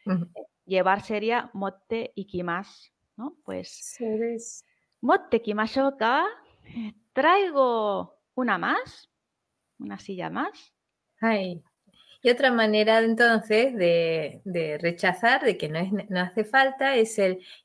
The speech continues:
Speaker 1: "Iie kekkou desu". ¿Ay? El "iie" también hay que tener, es, este, el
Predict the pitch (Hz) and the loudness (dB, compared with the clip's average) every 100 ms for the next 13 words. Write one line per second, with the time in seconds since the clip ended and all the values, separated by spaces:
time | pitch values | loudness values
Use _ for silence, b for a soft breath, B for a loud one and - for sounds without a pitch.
0 | _ 277 277 247 240 311 370 - _ _ | _ -6 -2 2 4 2 0 -8 _ _
1 | _ - 311 - - 262 180 156 139 - | _ -6 -6 -4 2 4 4 0 -6 -8
2 | - - _ - 180 226 247 _ _ _ | -12 -14 _ -8 -6 -6 -8 _ _ _
3 | - 190 180 240 247 233 247 269 262 208 | -2 0 0 0 2 4 2 2 0 2
4 | 202 196 196 214 214 180 175 180 185 202 | 0 0 0 0 0 -2 0 0 -2 -4
5 | 196 - 180 165 _ 165 151 - 175 | -10 -10 -10 -12 _ -6 -6 -2 -2